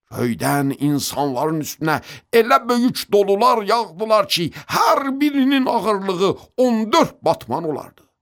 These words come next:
İnsanlar da dolu bəlası üzündən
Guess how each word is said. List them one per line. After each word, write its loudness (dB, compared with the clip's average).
İnsanlar -4
da -12
dolu 4
bəlası -2
üzündən -10